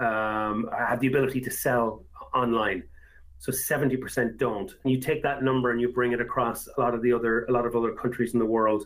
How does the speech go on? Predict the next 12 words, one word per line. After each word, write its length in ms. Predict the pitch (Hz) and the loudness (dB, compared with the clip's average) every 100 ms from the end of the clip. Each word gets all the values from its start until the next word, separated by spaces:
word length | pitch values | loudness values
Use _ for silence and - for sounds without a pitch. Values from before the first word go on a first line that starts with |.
| - - - - | -8 -20 -20 -8
you 80 | 127 | -2
can 120 | 131 | 0
see 200 | - 147 | 0 0
the 120 | 131 | 0
size 360 | 131 127 123 120 | 0 0 0 0
of 60 | |
the 100 | 113 | 0
addressable 500 | 117 120 117 - 113 | 0 2 -2 -2 -4
market 400 | 110 107 107 107 - | -2 -2 -4 -6 -4
is 220 | 117 - - - | -4 -4 -12 -4
massive. 720 | 117 110 113 120 110 - - - - _ - - - - - - | -2 2 4 4 0 -4 -12 -18 -20 _ -20 -20 -20 -20 -20 -12
So 540 | - 127 117 113 - | -2 2 4 2 0